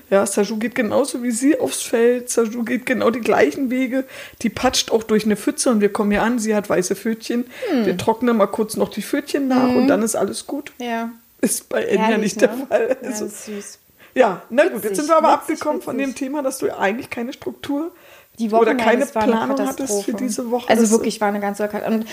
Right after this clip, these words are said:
Speaker 2: vor allen Dingen, ich merke das, es spiegelt sich auch, warum auch immer, bei, auch bei meiner Tochter nieder.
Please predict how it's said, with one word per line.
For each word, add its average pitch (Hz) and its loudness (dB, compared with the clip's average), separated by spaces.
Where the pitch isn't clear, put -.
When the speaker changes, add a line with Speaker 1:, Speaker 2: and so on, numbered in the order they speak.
Speaker 2:
vor 220 -2
allen 220 4
Dingen, 294 2
ich 240 -6
merke 240 -2
das, 269 -6
es 220 -4
spiegelt 269 2
sich 226 -6
auch, 262 2
warum 220 0
auch 233 -2
immer, 277 2
bei, 247 0
auch 233 -4
bei 240 -2
meiner 233 -2
Tochter 208 -6
nieder. 190 -4